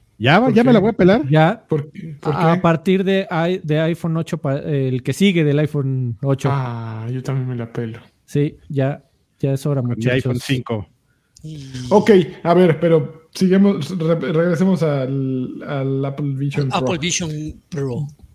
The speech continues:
Speaker 2: Fíjate que yo tenía, yo, yo dije, esta madre va a estar, y, eh, yo me sentía muy original diciendo, "Esta madre va a estar súper bien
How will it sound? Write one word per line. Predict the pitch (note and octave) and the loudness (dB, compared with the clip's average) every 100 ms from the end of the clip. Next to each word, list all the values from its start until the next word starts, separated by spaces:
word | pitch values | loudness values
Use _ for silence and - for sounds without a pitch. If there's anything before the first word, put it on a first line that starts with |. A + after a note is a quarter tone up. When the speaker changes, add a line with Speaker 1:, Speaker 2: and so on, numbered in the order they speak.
| D3 | 2
Speaker 2:
Fíjate | A3 A#3 A3 | 6 6 4
que | G3 | 4
yo | F#3 G3 | 4 4
tenía, | G3+ G3 G3+ - F#3 | 4 6 4 0 -4
yo, | - | -4
yo | D#3+ F#3+ | 2 4
dije, | F#3 D#3 D3+ - - | 4 2 -2 -4 -2
esta | G3 G#3+ | 0 2
madre | G#3 F#3 F3+ | 2 4 2
va | F3 | 0
a | |
estar, | D#3+ F3+ E3 E3+ | -2 -2 -2 -4
y, | E3 E3 | -6 -4
eh, | D3 D3 | -6 -4
yo | D3 F#3 F3+ | 2 4 4
me | F#3+ | 2
sentía | E3 D3+ | 2 0
muy | E3+ F3 F3 | 0 0 2
original | D#3+ D3 D3 C#3+ C#3+ - | 2 0 0 -2 -2 -4
diciendo, | C3 - C3 B2+ | -8 -6 -6 -4
"Esta | C#3+ D#3 F3 E3 | -6 -4 -4 -4
madre | D3+ D3 D3+ | -4 -2 -2
va | |
a | C#3+ | -2
estar | D3+ C3+ | -2 -4
súper | - F#3 D#3+ | -2 -2 -2
bien | C3 C3+ E3 | -4 -4 -6